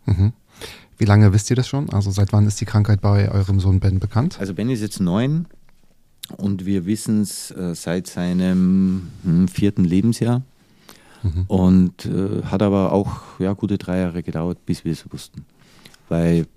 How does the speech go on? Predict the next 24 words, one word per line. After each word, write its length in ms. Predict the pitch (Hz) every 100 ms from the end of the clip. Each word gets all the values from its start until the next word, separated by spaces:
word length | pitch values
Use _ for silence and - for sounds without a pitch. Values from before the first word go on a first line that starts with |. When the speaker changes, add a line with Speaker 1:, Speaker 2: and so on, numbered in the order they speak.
| -
Speaker 2:
bei 240 | 98 87
uns 220 | 95 101
war 100 | 95
es 80 | 95
so 160 | 98 92
wie 80 |
in 120 | 90 87
den 120 | 85
meisten 320 | 87 107 107
Fällen, 240 | - 101
es 100 | 95
hat 100 | 82
mit 160 | 87 82
den 100 | 87
Augen 260 | 82 90 87
begonnen. 520 | 80 87 107 113 117 _ _ _ - _ _ -
Das 160 | 85
heißt, 380 | 87 87 82 -
äh, 380 | - 87 85 85
wir 460 | - - - - 87
haben 160 | 85 85
da 380 | 85 92 92 90 - _ -
erstmals 580 | 92 - 92 85 - -
entdeckt, 640 | 87 80 98 - - -